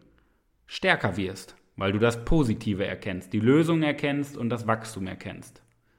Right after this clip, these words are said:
Geil, oder? Und das nehmen wir mal als Einstieg, denn ja, jetzt könnten wir ja mal auch die Frage stellen, wenn wir darüber sprechen müssen, dass das möglich ist,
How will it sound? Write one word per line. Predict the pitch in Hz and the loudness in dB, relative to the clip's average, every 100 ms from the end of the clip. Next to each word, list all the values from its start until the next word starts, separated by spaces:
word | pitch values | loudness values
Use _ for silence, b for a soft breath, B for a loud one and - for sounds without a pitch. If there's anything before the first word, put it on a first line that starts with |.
| _ - | _ 0
Geil, | 143 98 | 2 4
oder? | 98 135 208 - B B B B B B B - | 4 4 0 -8 B B B B B B B -8
Und | 120 | 2
das | 135 | 4
nehmen | 170 180 | 4 4
wir | 180 | 6
mal | 180 | 8
als | 180 | 6
Einstieg, | 175 233 226 151 220 - B B B | 4 0 0 0 -2 -4 B B B
denn | 135 143 160 165 160 B B B B - | 4 4 4 2 -2 B B B B 2
ja, | 190 | 4
jetzt | 143 - | 4 4
könnten | 175 170 | 2 4
wir | 175 | 4
ja | 170 | 6
mal | 170 | 6
auch | 165 | 4
die | 135 | -2
Frage | - 151 160 | 0 2 2
stellen, | 156 165 160 165 165 B B B - | 4 4 4 2 -2 B B B -10
wenn | 113 120 196 | 0 4 4
wir | 196 | 6
darüber | 165 147 151 | 6 8 6
sprechen | 123 - 110 120 175 | 4 0 -4 -2 -2
müssen, | 180 180 202 254 - - - - - | -2 -4 -2 -2 -4 -12 -16 -18 -2
dass | 117 117 | -2 2
das | 110 | 2
möglich | 120 151 247 135 113 | 4 4 4 2 0
ist, | 123 156 - | -2 -4 -6